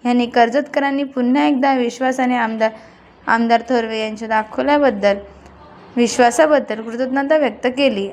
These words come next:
आणि या स्पर्धेचे यशस्वी आयोजनासाठी सर्व सहकाऱ्यांचे मनपूर्वक आभार मानले. स्पर्धेतील विजेते: प्रथम क्रमांक निखिल सेवन स्टार इंदिरानगर दहिवली, द्वितीय क्रमांक आई एकविरा ब्लास्टर गुंडगे गाव,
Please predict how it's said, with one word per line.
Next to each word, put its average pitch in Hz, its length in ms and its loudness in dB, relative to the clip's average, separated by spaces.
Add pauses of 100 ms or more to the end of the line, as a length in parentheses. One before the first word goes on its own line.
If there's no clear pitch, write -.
(140)
आणि 220 300 -2
या 226 140 2
स्पर्धेचे 269 600 2
यशस्वी 247 460 -4
आयोजनासाठी 226 760 -2
सर्व 233 300 0
सहकाऱ्यांचे 226 680 0
मनपूर्वक 233 640 -6
आभार 226 320 0
मानले. 196 600 -8 (280)
स्पर्धेतील 277 680 0
विजेते: 202 560 -4 (300)
प्रथम 320 320 2
क्रमांक 277 480 0
निखिल 233 500 -4 (360)
सेवन 262 240 0
स्टार 262 360 0 (380)
इंदिरानगर 269 680 -2
दहिवली, 220 540 -8 (360)
द्वितीय 262 300 0
क्रमांक 240 440 -4
आई 214 320 0
एकविरा 269 640 -4 (720)
ब्लास्टर 233 560 -2 (220)
गुंडगे 233 420 -6
गाव, 220 340 -2